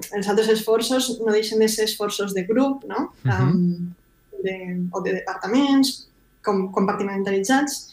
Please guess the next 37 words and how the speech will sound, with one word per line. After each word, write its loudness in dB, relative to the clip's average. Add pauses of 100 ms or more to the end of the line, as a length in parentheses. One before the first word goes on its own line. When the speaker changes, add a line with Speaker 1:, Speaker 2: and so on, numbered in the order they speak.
(680)
Speaker 1:
i 6
es 2
buscava 0
amb 2
aquest 0
projecte 0
una 2
iniciativa 0
més 0
a -2
nivell -2 (380)
global 2
de 6
tot 0
el 0
centre, 2
no? -2
Amb -4
un, -6
amb -12
un -10
sentit -2
propi -6
de -6
centre, 2
i -2 (260)
es -8
va 0
pensar -2
que 2 (540)
una 0
xarxa, 0
no? -2 (240)
Em, 0
en 0
la 0
que, -2